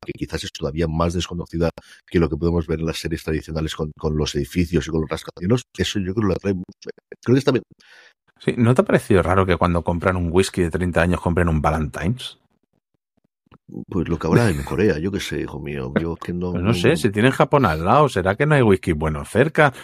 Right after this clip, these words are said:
Speaker 2: O,
Speaker 1: No
Speaker 2: o
Speaker 1: sé
Speaker 2: otras
Speaker 1: cómo está la
Speaker 2: marcas de,
Speaker 1: importación
Speaker 2: de
Speaker 1: exportación
Speaker 2: whisky,
Speaker 1: allí.
Speaker 2: pero Ballantine's.
Speaker 1: Igual hay querencia al Ballantine's, vete a saber por qué, porque en su momento se exportó allí, o yo qué sé, yo qué sé.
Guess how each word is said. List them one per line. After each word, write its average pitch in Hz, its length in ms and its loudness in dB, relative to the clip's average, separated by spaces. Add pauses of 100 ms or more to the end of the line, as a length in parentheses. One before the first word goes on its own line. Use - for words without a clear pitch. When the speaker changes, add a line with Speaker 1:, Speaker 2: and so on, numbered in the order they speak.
(200)
Speaker 2:
O, 110 180 6 (180)
Speaker 1:
No 92 200 4
Speaker 2:
o 120 140 6
Speaker 1:
sé 143 80 4
Speaker 2:
otras 110 120 4
Speaker 1:
cómo 92 100 2
está 107 120 4
la 98 40 4
Speaker 2:
marcas 92 220 2
de, 92 80 2
Speaker 1:
importación 101 140 2
Speaker 2:
de 95 100 2
Speaker 1:
exportación 90 180 2
Speaker 2:
whisky, 113 220 4
Speaker 1:
allí. - 60 4
Speaker 2:
pero 90 180 4
Ballantine's. 82 1040 -2 (760)
Speaker 1:
Igual 90 640 2
hay 95 480 4
querencia 80 540 2
al 78 100 2
Ballantine's, 78 600 0
vete 76 280 2
a 69 40 0
saber 78 300 -2
por 71 260 -6
qué, 85 220 2
porque 78 240 -4
en 78 40 -2
su 80 140 -6
momento 76 320 -6
se - 120 -6
exportó 76 560 -6
allí, 69 340 -4
o 101 60 -2
yo 98 200 -6
qué - 120 -8
sé, - 200 -4 (380)
yo 67 240 -6
qué 62 60 -12
sé. - 120 -10